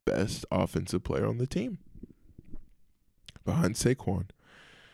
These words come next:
And I will also go as far as saying that last year,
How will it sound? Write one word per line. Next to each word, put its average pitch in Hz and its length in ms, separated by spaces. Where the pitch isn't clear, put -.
And 110 440
I 104 100
will 104 300
also 143 680
go 117 220
as 110 80
far 107 260
as 107 100
saying 104 460
that 87 220
last 92 320
year, 135 240